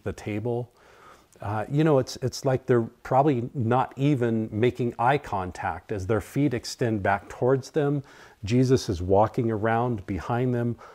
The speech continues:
washing off their feet, how uncomfortable that would be. They're making eye contact with one another or just looking down, embarrassed that their rabbi is washing their feet.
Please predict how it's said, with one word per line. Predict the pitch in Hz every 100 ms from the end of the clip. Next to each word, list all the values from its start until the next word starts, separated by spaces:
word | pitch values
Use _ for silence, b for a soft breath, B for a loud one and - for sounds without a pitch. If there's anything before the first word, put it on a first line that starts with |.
| B _
washing | 101 98 113 113 - 110
off | 107 110 -
their | 104
feet, | 98 - 131 131 - - B B B B -
how | - 131 127 -
uncomfortable | 123 110 - - 127 139 143 160 160
that | 151 139
would | 143 113
be. | 139 143 151
They're | 113 104
making | 113 - 110
eye | - 113
contact | 120 - 120 117 - 120 -
with | 110 -
one | 110 104
another | 101 135 147 135
or | 101
just | 101 98
looking | 104 104 120 123 107
down, | 110 113 131 139 131 B B B -
embarrassed | 110 95 82 113 147 151 92 - - - b b b -
that | 104
their | 113 104
rabbi | 110 113 123 104 95
is | 87 98 90
washing | 104 104 - 110 104
their | 98 98
feet. | - 123 104 -